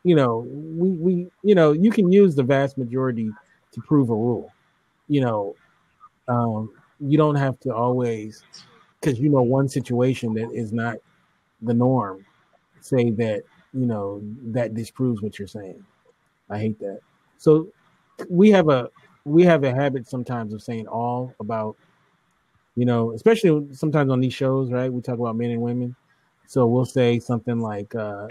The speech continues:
"Well, men do this or women do that," right? So, you know, obviously it's not a hundred percent of anything, right? So, uh, you know, that's, I try to say, I try to say the vast majority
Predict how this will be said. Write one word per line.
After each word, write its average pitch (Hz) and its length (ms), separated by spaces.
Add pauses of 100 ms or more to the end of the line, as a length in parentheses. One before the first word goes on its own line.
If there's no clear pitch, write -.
(100)
"Well, 117 220
men 160 340
do 143 180
this 139 380
or 120 180
women 131 320
do 127 160
that," 127 340 (120)
right? 131 360 (920)
So, 127 580 (1300)
you 156 140
know, 120 80
obviously 135 680 (480)
it's 123 220
not 120 200 (240)
a 113 80
hundred 120 260
percent 107 280
of 104 100
anything, 104 500
right? 107 300 (540)
So, 120 420
uh, 107 320 (580)
you 143 100
know, 110 300 (580)
that's, 127 240
I 135 140
try 156 240
to 139 100
say, 107 420 (560)
I 107 100
try 170 300
to 135 100
say 107 320
the 107 140
vast 110 320
majority 101 580